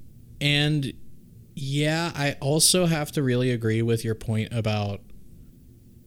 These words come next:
the most entertaining thing I think about this movie is the fact that the eighty-two movie, and I guess the, es-, well, actually in this case, especially the two thousand eleven movie, 'cause I would say that is a direct remake of this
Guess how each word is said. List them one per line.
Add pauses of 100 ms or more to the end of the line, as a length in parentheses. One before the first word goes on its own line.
(460)
the
most
entertaining
thing
I
think
about
this
movie
is
the
fact
that
the (160)
eighty-two
movie,
and
I
guess
the, (200)
es-,
well,
actually
in
this
case,
especially
the
two
thousand
eleven
movie,
'cause
I
would
say
that
is
a
direct
remake
of
this